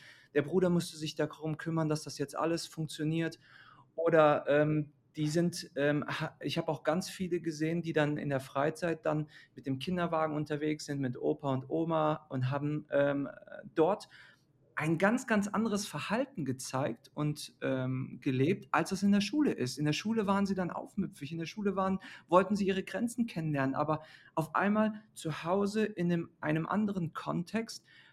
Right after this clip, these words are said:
ähm, adaptieren die einfach ganz anderes Verhalten. Und das ist, ähm, was wir sehr, was ich persönlich auch sehr oft gesehen habe und dass das auch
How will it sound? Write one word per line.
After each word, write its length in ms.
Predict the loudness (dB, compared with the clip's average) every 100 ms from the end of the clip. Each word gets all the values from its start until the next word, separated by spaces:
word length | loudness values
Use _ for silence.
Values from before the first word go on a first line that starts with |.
| _ _ _
ähm, 480 | 2 2 2 -2 -4 -4
adaptieren 640 | 0 0 0 -4 -2 0
die 80 | 0
einfach 260 | -2 -6 -8
ganz 220 | -8 -6
anderes 400 | -6 -4 -6 -10
Verhalten. 520 | -12 -6 -6 -6 -4
Und 100 | -2
das 160 | 0 -2
ist, 180 | -6 -10 -20 -20 -16 0
ähm, 300 | 2 2 0
was 260 | -4 -6 -2
wir 360 | 0 2 0 -6 -12
sehr, 580 | -10 -2 0 2 0 -8
was 240 | -6 -6
ich 220 | -6 -12 -12
persönlich 580 | -10 -4 -2 -2 -6
auch 140 | -12 -12
sehr 360 | -12 -8 -6
oft 220 | -6 -10 _
gesehen 480 | -14 -4 -2 -2 -4
habe 200 | -6 -6
und 200 | -8 -6
dass 180 | -6 -6
das 300 | -8 -8 -16 -20 -20 -20 -6
auch 380 | -2 -2 -4